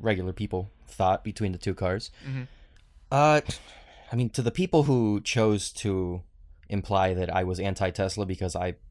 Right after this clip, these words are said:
Speaker 1: posted a picture of two cars that weren't Tesla, uh, just stop,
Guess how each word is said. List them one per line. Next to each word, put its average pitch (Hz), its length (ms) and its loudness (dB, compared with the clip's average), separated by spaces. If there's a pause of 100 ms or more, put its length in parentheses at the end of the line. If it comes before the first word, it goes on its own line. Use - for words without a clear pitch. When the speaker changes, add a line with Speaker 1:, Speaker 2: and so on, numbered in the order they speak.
(160)
Speaker 1:
posted 95 440 -4
a 87 80 -6
picture - 340 -4
of - 80 -8
two 98 160 -6
cars 92 300 -2
that 90 140 -4
weren't 90 200 -6
Tesla, 120 460 -2 (520)
uh, 92 280 2
just - 220 -6
stop, 101 440 0